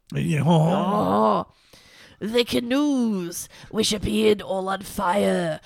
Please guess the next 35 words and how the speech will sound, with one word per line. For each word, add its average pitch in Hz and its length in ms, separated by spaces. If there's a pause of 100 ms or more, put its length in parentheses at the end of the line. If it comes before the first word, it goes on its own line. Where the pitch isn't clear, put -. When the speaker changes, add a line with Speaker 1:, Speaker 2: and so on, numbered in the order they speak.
(140)
Speaker 2:
fluttered 214 760 (140)
through 214 360
air 196 540
all 226 340
around 190 560
Quebec, - 720 (800)
were 247 220
only 285 280
a 262 60
light, 226 540 (240)
but 254 120
a 247 120
true 254 480
omen 208 580
of 180 140
the 196 180
enemy 208 380
canoes 196 760 (280)
that 208 180
prowled 180 720
our 190 140
coasts - 760
this - 260
summer. - 400 (1800)
His 440 280
theory, 202 400
basically, 151 640
what 208 180
these 226 240
were 208 100
French 269 440
people 156 420
who'd 226 240
been 214 220
captured - 580